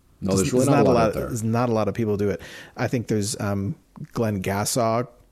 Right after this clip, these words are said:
Speaker 2: I think I'm saying that right. I'm probably butchering it, which is an Irish whiskey.
Speaker 1: Yeah.
Speaker 2: Um, they do a Mizunara.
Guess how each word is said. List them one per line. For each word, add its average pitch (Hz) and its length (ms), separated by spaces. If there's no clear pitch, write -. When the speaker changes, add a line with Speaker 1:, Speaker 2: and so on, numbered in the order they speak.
Speaker 2:
I 160 60
think - 280
I'm 123 100
saying 120 220
that 117 140
right. 117 200
I'm 104 140
probably 90 400
butchering 92 440
it, 131 60
which - 120
is - 40
an 101 80
Irish 98 380
whiskey. 131 380
Speaker 1:
Yeah. 90 180
Speaker 2:
Um, 101 480
they 101 180
do 107 480
a 113 60
Mizunara. 110 680